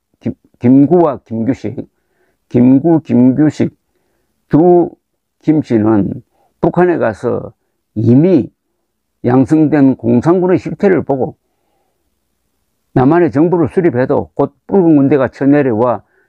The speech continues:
인민공화국이 될 터이니 대한민국을 건국할 필요가 없다고 끝까지 소련과 북한 공산정권의 편을 들어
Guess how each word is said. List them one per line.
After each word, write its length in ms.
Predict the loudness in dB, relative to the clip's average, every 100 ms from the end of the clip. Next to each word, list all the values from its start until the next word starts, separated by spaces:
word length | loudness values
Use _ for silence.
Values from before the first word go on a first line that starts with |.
| _ _
인민공화국이 1200 | 0 4 4 2 -2 -10 -8 -2 -2 -2 -4 -4
될 160 | -4 -6
터이니 680 | -4 -2 -2 -2 -2 -4 -12 _ _ _
대한민국을 600 | -4 -2 0 0 -2 -2
건국할 460 | -2 -4 -2 -2 -4
필요가 400 | -4 -2 0 -2
없다고 680 | -4 -10 -6 -4 -4 -10 _ _ _ _ _ _ _ _
끝까지 640 | -8 -8 -4 -4 -2 -2 -4 _ _
소련과 500 | _ 0 2 2 2 -4 _ _ _
북한 280 | -8 -4 -2
공산정권의 960 | -2 -2 0 0 0 -2 0 0 0 -2
편을 440 | -4 0 0 0 -2
들어 360 | 0 0 -2